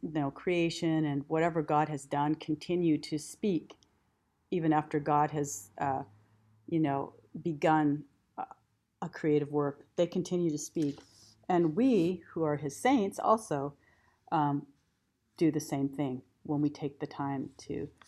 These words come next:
uh, to bless God. "They shall speak of, of the glory of your kingdom and tell of your power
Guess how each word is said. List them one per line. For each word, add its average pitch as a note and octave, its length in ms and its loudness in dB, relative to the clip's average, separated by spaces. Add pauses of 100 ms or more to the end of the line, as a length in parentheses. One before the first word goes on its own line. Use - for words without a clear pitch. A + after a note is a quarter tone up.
(440)
uh, C3+ 280 -4
to D#3+ 100 -8
bless C#3 300 -4
God. - 340 -6 (880)
"They E3+ 100 -2
shall D#3+ 180 -6
speak A#3+ 360 0
of, F#3+ 300 4 (720)
of F3 160 -2
the D#3+ 80 2
glory G3+ 520 4
of D3 140 -4
your C#3+ 100 -2
kingdom G3 640 -2 (520)
and D#3 140 -2
tell E3+ 320 0
of C#3 240 -4
your F3+ 260 4
power C3 500 -4